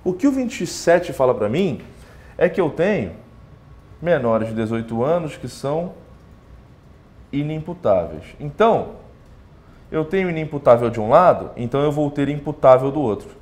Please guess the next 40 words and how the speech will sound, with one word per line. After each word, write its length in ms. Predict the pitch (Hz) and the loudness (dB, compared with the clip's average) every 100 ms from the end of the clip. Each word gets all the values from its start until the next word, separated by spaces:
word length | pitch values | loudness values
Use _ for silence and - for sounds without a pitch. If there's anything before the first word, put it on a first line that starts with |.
| - - - | -20 -20 -4
Veja, 320 | 175 120 90 - - - - - | 0 0 -2 -12 -20 -20 -20 -16
quando 200 | - 185 | -6 0
eu 80 | 196 | 2
falo 240 | 196 220 226 | 4 4 4
pra 120 | 214 | 0
você, 280 | 180 - 214 | -2 2 4
"Ah, 100 | 208 | 4
o 60 | |
vinte 220 | 180 185 | 4 -2
e 20 | 175 | -2
sete 360 | - 208 202 | 4 4 4
não 160 | 190 175 | -2 -2
tem 160 | 180 | 2
a 80 | 190 | 0
coluna 380 | 190 165 185 190 | 2 0 2 0
do 120 | 170 | 0
meio, 600 | 131 127 175 165 117 82 - - - | 0 2 2 2 0 -2 -10 -20 -10
o 80 | 127 | -6
vinte 220 | 147 156 | -4 -4
e 40 | |
sete 320 | - 175 180 175 | 2 2 2 0
não 140 | 160 | -2
fala 300 | - 160 165 | 4 6 6
do 140 | 156 | 2
semi-imputável, 1400 | 143 - 156 160 160 156 151 147 131 - 123 156 139 92 82 - - - | -4 -4 -2 0 -2 -6 -8 -8 -4 6 8 8 6 4 -10 -14 -20 -14
o 60 | 117 | -6
vinte 220 | 143 147 | -6 -2
e 20 | |
sete 260 | 165 160 160 | 2 2 2
só 140 | 156 | 0
fala 200 | 151 151 | 4 6
dos 220 | 147 135 | 4 2
imputáveis 840 | 147 143 127 - 147 214 226 226 - | -2 -4 -2 8 10 10 6 0 -2
e 80 | 180 | -2
dos 220 | 170 170 | 0 0
inimputáveis", 720 | 175 175 156 143 131 120 110 - | 0 0 -2 2 4 4 0 -2
é 80 | |
exatamente 460 | 165 160 180 175 175 | 0 0 -4 -6 -8
por 140 | 196 | -8
isso. 280 | 185 156 - | -8 -8 -14